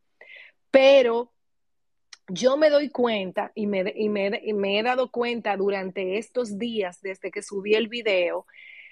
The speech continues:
que al final la gente se te siente enfrente y comienza a llorar porque no es,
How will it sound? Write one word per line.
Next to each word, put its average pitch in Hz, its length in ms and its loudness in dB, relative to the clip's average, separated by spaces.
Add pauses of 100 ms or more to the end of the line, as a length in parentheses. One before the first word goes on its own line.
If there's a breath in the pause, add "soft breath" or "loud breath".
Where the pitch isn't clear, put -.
(220 loud breath)
que 262 220 2
al 262 180 0
final 254 720 -8
la 226 140 -4
gente 254 420 -12 (160)
se - 300 -12
te 247 100 -8
siente 277 440 -12
enfrente 196 840 -8 (400 soft breath)
y 254 140 -6
comienza 262 720 -6
a 294 40 -8
llorar 208 680 -6 (120)
porque 254 300 -8
no 262 160 -6
es, 294 160 -12